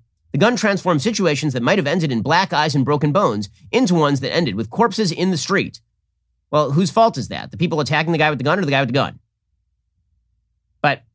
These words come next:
you know, the left must have its narratives. So we'll continue to keep an eye on, uh, the jury in that particular case. Honestly, I'm, I'm shocked they still have not come back in at this point. Okay, meanwhile, the other big controversy of the day that broke out yesterday was a controversy over Paul Gosar. Paul Gosar is the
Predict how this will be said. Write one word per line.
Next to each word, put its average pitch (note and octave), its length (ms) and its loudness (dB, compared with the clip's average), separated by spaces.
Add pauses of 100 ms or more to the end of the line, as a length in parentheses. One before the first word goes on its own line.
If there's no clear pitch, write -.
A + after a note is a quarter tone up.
you A#2+ 120 -2
know, G#2+ 60 -2
the B2 100 0
left D#3 180 2
must D#3 240 0
have A#2 260 -2 (220)
its B2+ 160 -4
narratives. A2 420 0 (220)
So B2+ 180 -2
we'll C#3+ 160 2
continue D3 360 0
to B2+ 60 -2
keep B2+ 160 -4
an B2 60 0
eye A#2 200 2
on, G2 280 -2
uh, F2+ 160 -6
the A#2 120 -6
jury A#2+ 420 2 (320)
in B2+ 120 0
that A#2+ 140 0
particular B2 440 -4
case. A2+ 200 -4 (200)
Honestly, C3 420 -2
I'm, A2+ 180 -6
I'm A2+ 120 -6
shocked A2 320 -2
they A#2 80 -4
still A2 180 -4
have F#2 60 -2
not F#2+ 180 -4
come G2 300 -4 (200)
back G#2 220 -4
in E2+ 220 -8 (300)
at B2+ 160 -2
this A2+ 100 -8
point. G2+ 240 -6
Okay, B2+ 140 -2
meanwhile, C#3 480 2 (840)
the C#3 80 2
other D#3+ 140 2
big D3 160 0
controversy D3 500 0
of A#2+ 80 -4
the B2 60 -2
day C3+ 100 0
that B2+ 140 -2
broke C3 180 0
out A#2 180 -4
yesterday C3 440 -4 (260)
was A#2 80 -6
a A#2+ 60 0
controversy C#3+ 640 0
over B2+ 180 0
Paul F3 260 0
Gosar. C#3 460 0
Paul C3 180 -2
Gosar C#3 340 0
is G#2+ 140 -4
the G2+ 180 -4